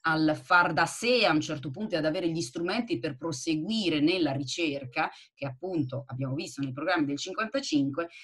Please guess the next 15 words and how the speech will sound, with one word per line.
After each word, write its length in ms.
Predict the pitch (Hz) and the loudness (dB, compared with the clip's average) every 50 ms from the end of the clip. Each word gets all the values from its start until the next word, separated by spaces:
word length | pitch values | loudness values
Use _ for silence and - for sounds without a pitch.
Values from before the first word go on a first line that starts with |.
| - - _ | -20 -6 _
e 120 | - 311 330 | 0 2 4
farli 260 | - 190 165 185 202 | 6 4 4 4 2
in 80 | 202 | 0
maniera 320 | 196 - - 156 147 143 156 | 0 2 4 4 4 4 2
organizzata. 800 | 151 143 147 139 143 139 135 131 131 127 127 127 123 - 139 131 | 2 2 2 2 2 2 2 2 0 0 0 -2 -2 -2 -4 -6
Quindi 460 | - 220 214 330 143 139 131 131 127 - - - - _ _ _ | -4 -2 2 4 4 4 4 2 0 -4 -8 -14 -20 _ _ _
si 240 | - - 165 147 127 | -12 -8 -8 -4 2
può 180 | 175 202 208 | 6 8 8
esimere 440 | 196 196 190 170 202 202 202 185 180 | 8 8 6 -2 -2 -2 -2 0 0
un 80 | 180 180 | -2 -2
insegnante 720 | 185 175 - 185 180 185 180 175 175 175 - 165 165 170 | -4 -4 -4 -4 -2 0 2 2 0 0 -2 -4 -2 0
oggi 220 | 170 175 160 160 | 0 0 0 0
dalle 180 | 156 160 160 165 | 0 0 0 0
nuove 240 | 165 170 170 165 160 | 2 2 2 0 0
tecnologie? 800 | - 165 170 170 165 170 170 165 165 196 196 202 220 - - | -2 -2 0 2 2 2 0 -2 -2 0 2 2 0 0 -2